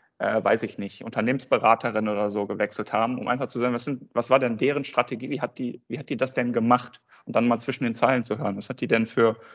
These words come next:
für Schritte unternommen, um sich das nötige Fachwissen, das nötige Netzwerk,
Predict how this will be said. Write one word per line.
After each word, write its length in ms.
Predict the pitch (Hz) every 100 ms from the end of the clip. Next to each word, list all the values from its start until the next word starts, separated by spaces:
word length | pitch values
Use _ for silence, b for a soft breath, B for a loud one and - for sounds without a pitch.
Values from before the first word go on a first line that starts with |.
| B
für 160 | -
Schritte 360 | 113 - 160 -
unternommen, 600 | - 120 110 107 123 143 B B
um 120 | - 120
sich 100 | -
das 160 | -
nötige 300 | 123 123 113
Fachwissen, 760 | - 160 - 139 - 143 139 131
das 140 | 110
nötige 300 | 123 113 120
Netzwerk, 680 | 113 135 147 - 117 117 -